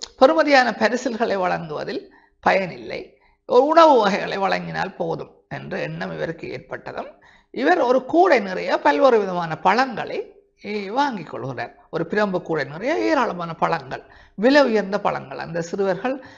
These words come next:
வாழ்நாளிலேயே கண்டிருக்க முடியாத பல வகையான பழங்களை ஒரு கூடை நிறைய வாங்கி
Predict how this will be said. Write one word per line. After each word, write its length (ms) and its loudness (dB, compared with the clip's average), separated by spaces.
வாழ்நாளிலேயே 800 -2
கண்டிருக்க 500 -8
முடியாத 760 -8
பல 180 -2
வகையான 400 -4
பழங்களை 480 -4
ஒரு 180 -2
கூடை 280 2
நிறைய 340 -6
வாங்கி 600 -10